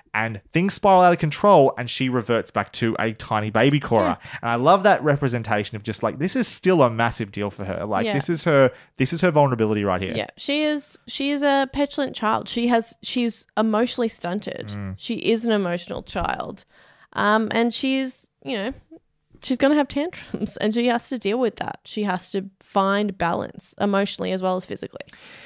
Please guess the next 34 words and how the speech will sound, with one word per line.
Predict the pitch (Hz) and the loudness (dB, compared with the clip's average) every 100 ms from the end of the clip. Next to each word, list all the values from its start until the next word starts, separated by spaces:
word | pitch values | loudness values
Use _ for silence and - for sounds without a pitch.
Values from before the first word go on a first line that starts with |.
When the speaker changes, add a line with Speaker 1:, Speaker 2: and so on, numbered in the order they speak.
| - - | -20 -14
Speaker 1:
She | - 214 | 4 6
also | 233 247 | 8 6
has | 214 | 4
to | |
find | 202 214 196 | 2 2 4
an | 180 | 4
identity | 151 143 139 127 127 | 4 4 4 2 2
beyond, | 117 117 113 117 123 135 - - _ _ - | 2 2 2 2 0 -2 -4 -10 _ _ 4
as | 160 151 | 6 6
the | 147 | 4
Avatar. | 123 117 - 120 107 | 4 2 0 2 4
Speaker 2:
The | 107 | 2
title. | - 190 196 - 65 - _ - | -2 -4 -4 -6 -6 -8 _ -12
Yeah. | 104 | -2
Speaker 1:
Beyond | 147 143 127 | 2 4 2
the | 123 | 0
title, | - 151 156 104 | 2 6 6 4
right? | 95 104 127 | 2 4 4
Speaker 2:
Yeah. | 180 127 190 - | 2 -2 -6 -4
Speaker 1:
And | 156 175 170 | 0 2 2
this | 196 | 0
is | 202 | 2
what's | 180 151 | 2 2
interesting | 156 156 147 127 | 0 -2 -2 2
about | 120 113 | 2 4
the | |
way | 113 110 | 2 2
the | 107 | 0
season | - 113 101 | -2 -4 -6
ends, | - 123 127 123 | -4 -2 -2 0
I | 120 | 0
think, | - 107 95 - | 0 -6 -6 -12
is | - 120 107 101 101 98 - _ _ _ _ _ 117 113 | -8 -4 -2 -2 -4 -6 -10 _ _ _ _ _ -10 -2
because, | 127 - - 160 160 170 170 165 - | -2 -2 -2 4 6 6 4 0 -4